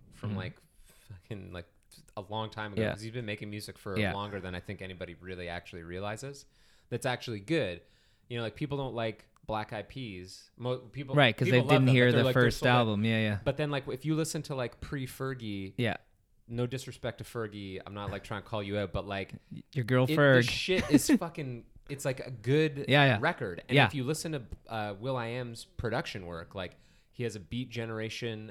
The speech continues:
Speaker 1: Uh, it's, like, just, like, him doing production
Speaker 2: Mm-hmm.
Speaker 1: stuff. There's some features on it, but it's really good, and you can kinda see
Speaker 2: Mm.
Speaker 1: that this person,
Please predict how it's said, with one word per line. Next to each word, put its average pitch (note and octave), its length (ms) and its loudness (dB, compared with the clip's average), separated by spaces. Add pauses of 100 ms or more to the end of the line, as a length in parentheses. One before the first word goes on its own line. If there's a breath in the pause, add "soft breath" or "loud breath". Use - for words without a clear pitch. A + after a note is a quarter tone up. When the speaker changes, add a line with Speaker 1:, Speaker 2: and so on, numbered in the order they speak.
Speaker 1:
Uh, F#2 440 -6
it's, - 140 -12
like, F#2+ 140 -6
just, G2+ 160 -10
like, F#2+ 140 -8
him G#2 340 -10
doing G2+ 280 -12
production G#2 420 -8
Speaker 2:
Mm-hmm. A2+ 100 -4
Speaker 1:
stuff. G2 440 -8 (540)
There's G2+ 180 -8
some B2+ 180 -4
features A2+ 320 -10
on G2+ 120 -6
it, G2 100 -10
but B2 80 -2
it's B2+ 100 -4
really G3 220 -2
good, B2+ 320 -6
and F#2+ 160 -12
you A2 60 -14
can A#2 120 -14
kinda C3 240 -6
see A2 240 -4
Speaker 2:
Mm. G#2 40 -8
Speaker 1:
that A2 120 -12
this A2+ 100 -12
person, A2+ 520 -10